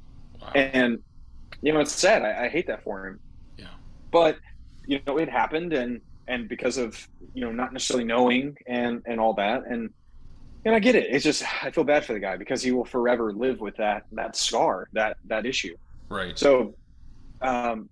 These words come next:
Speaker 2: you know, I look at the same thing with animals too. So going back to the animal stuff, um, the reason I work on animals is to show people, one, I, I work on animals to, so that, you know, animals have a better living, uh, you know, and they have a better life. And,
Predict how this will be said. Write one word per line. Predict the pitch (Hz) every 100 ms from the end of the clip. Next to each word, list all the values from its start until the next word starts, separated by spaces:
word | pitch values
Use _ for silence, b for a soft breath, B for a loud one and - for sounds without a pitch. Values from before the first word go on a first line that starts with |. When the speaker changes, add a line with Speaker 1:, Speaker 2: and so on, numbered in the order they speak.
| -
Speaker 2:
you | 156
know, | 147
I |
look | 143 160
at | 135
the |
same | - - 139
thing | 127
with | 107
animals | 120 123 101 95
too. | - 127 107 98
So | - 127 117 110 123
going | 127 123
back | 117
to | 117
the | 110
animal | 156 135
stuff, | - 113 110 - - b b b
um, | 123 113 113 - 143
the | 135
reason | 135 214 208
I | 156
work | 131 131
on |
animals | 120 131 117 110
is | 107 -
to |
show | 113 - 143
people, | 151 120 113 107 117
one, | 147 139
I, | 131
I | 135
work | 131 123
on | 113
animals | 110 107
to, | - 92 -
so | - 107
that, | - - - - - -
you | 110
know, | 98
animals | 110 104 110
have | 98
a |
better | 95 98 92
living, | 98 101 95 98
uh, | 85 101 - -
you |
know, | 104 95
and | 92 - 107
they |
have | 110 101
a |
better | 104 101
life. | 95 95 92 -
And, | 92